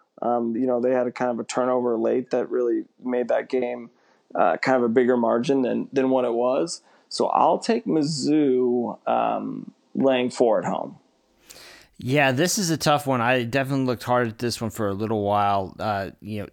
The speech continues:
Speaker 2: Tennessee has actually played pretty well. I think they've covered something like five straight games.
Speaker 1: Yeah,
Speaker 2: Uh,
Speaker 1: they've played much better, yeah.
Speaker 2: But, you know, um, th-, something about that line seems kinda s-,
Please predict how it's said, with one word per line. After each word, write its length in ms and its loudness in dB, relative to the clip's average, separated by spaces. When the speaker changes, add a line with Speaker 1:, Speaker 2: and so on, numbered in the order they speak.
Speaker 2:
Tennessee 460 -2
has 140 -2
actually 300 -2
played 340 -2
pretty 180 -4
well. 160 -2
I 40 -2
think 180 -6
they've 140 -10
covered 300 -6
something 220 -6
like 140 -10
five 240 -2
straight 240 -6
games. 460 -10
Speaker 1:
Yeah, 240 6
Speaker 2:
Uh, 40 4
Speaker 1:
they've 180 6
played 220 4
much 280 0
better, 300 2
yeah. 240 -2
Speaker 2:
But, 480 0
you 180 0
know, 280 2
um, 440 -2
th-, 300 -6
something 340 0
about 200 2
that 180 0
line 380 0
seems 260 -6
kinda 160 -6
s-, 180 -10